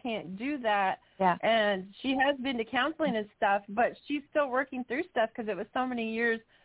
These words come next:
Speaker 1: of abuse. Like her, like I said, her first thing is she wants to defend herself. She's like, "I'm not gonna let no one hurt
Speaker 2: Yes.
Speaker 1: me.
Speaker 2: Yes.
Speaker 1: I'm not gonna let no one hurt my,
Speaker 2: Mm-hmm.
Speaker 1: my babies." And, and, but with everything
Speaker 2: Mm-hmm.
Speaker 1: she's been through, I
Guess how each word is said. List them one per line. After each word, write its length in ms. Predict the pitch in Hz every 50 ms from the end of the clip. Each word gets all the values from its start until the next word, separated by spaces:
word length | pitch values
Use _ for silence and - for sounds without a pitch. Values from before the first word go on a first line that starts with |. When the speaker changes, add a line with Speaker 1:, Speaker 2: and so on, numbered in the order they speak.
| _ _ _ _ _ -
Speaker 1:
of 160 | 220 240 226
abuse. 320 | 226 214 202 240 285 320 311 -
Like 180 | 247 208 -
her, 220 | - 240 240 240 220
like 180 | 220 233 226
I 80 | 220 240 -
said, 160 | - 311 339
her 200 | 320 277 269 311 - -
first 180 | 269 247 240 -
thing 200 | 240 233 226 233
is 120 | 240 247 -
she 100 | - 233
wants 220 | 226 214 226 -
to 80 | - 233
defend 440 | 208 262 262 _ - 247 277 359 392
herself. 420 | 370 262 - - - 214 196 202 202 -
She's 140 | 226 208
like, 160 | 202 226 220 208
"I'm 140 | 208 214
not 140 | 214 214 202
gonna 140 | 208 226 214
let 160 | 208 208 165
no 100 | 196 214
one 120 | 196 185 196
hurt 140 | 220 208
Speaker 2:
Yes. 180 | 196 180 190 196
Speaker 1:
me. 240 | 277 294 302 311 - _ _ _ _ _ _ _
Speaker 2:
Yes. 140 | - 202 208
Speaker 1:
I'm 60 | 214
not 140 | 220 226 214
gonna 180 | 220 254 226 220
let 180 | 226 220 -
no 100 | 202 233
one 140 | 226 208 208
hurt 180 | 233 247 214 202
my, 280 | 208 196 202 202 208
Speaker 2:
Mm-hmm. 260 | 214 - _ _ - 196
Speaker 1:
my 120 | 202 190
babies." 600 | 190 190 214 208 208 233 220 254 285 302 320 320 311 -
And, 480 | - - 233 214 208 196 196 190 196 - _ _ _ _ _ _ _ _ _ -
and, 380 | 240 254 254 - - 226 220
but 180 | - 247 233 240
with 140 | 233 247 -
everything 440 | - 262 269 262 208 208 190 - -
Speaker 2:
Mm-hmm. 180 | 196 202 214 233
Speaker 1:
she's 80 | 240
been 260 | 196 196 240 269 349 359
through, 180 | - 254 240
I 100 | 220 226